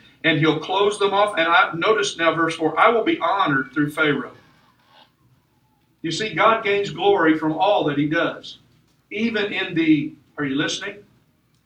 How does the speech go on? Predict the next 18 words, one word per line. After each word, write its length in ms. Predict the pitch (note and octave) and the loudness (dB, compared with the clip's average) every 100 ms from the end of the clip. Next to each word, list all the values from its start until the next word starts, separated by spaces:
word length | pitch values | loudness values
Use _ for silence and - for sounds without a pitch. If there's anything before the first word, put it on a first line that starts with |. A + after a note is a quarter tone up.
| - | -12
The 120 | C3+ | -12
judgment 560 | - - G3+ G3 F3 E3+ | -6 6 6 6 0 -4
of 100 | D3+ | -2
sinners. 600 | E3 D3+ - - - - _ _ _ _ _ _ _ _ _ | -2 -2 -4 -12 -18 -20 _ _ _ _ _ _ _ _ _
God 260 | D3+ D3+ E3+ | 0 2 2
is 100 | F#3+ | 0
honored 380 | F3 E3 E3 E3+ | 2 2 0 -2
and 100 | D#3+ | -2
glorified 640 | D#3 C#3+ C#3 C3+ C3 B2+ - _ _ _ _ - | 0 0 -4 -8 -8 -10 -20 _ _ _ _ -10
in 80 | |
the 100 | C3+ | -10
judgment 680 | B2+ - F#3 E3 D3 C3+ - _ - | -8 -2 0 2 -2 -6 -10 _ -16
of 100 | - | -10
sinners 480 | - D#3+ C#3+ C3 | -4 0 0 -2
who 100 | C#3 | -4
will 160 | B2+ C#3+ | -4 -4
not 180 | C3+ C3+ | -4 -8
repent. 440 | C#3+ D#3+ D3+ - | -10 -6 -8 -8